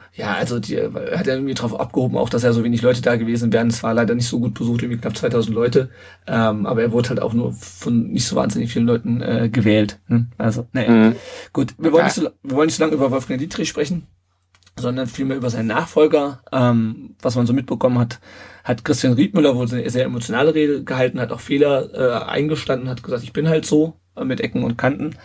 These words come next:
Speaker 1: Ähm,
Speaker 2: Mhm.
Speaker 1: Klaus Vogt war ein bisschen präsidialer, ähm, ein bisschen, also es, den Eindruck hatte ich aber schon die ganze Zeit, dass Klaus Vogt ein bisschen,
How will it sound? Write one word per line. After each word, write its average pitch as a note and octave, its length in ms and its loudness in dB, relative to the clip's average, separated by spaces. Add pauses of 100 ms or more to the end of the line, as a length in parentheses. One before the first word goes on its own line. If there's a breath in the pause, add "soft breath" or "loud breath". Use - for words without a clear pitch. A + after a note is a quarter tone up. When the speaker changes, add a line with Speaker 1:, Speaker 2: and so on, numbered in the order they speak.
(440 loud breath)
Speaker 1:
Ähm, A#2+ 360 0
Speaker 2:
Mhm. C#3 200 6
Speaker 1:
Klaus D3 220 2
Vogt - 280 0
war C#3 80 2
ein C3 60 -2
bisschen C3+ 200 -4
präsidialer, C3 840 2 (180)
ähm, C3+ 1040 0 (140)
ein B2 180 0
bisschen, B2+ 540 2
also A#2+ 240 -4
es, - 180 -12
den - 120 2
Eindruck B2+ 260 0
hatte A#2+ 120 4
ich B2 40 4
aber G#2+ 100 -2
schon A#2+ 100 2
die A#2+ 60 2
ganze - 240 -2
Zeit, C3 200 4
dass B2 200 -2 (160)
Klaus - 200 0
Vogt - 260 -6
ein - 80 0
bisschen, A#2 400 -4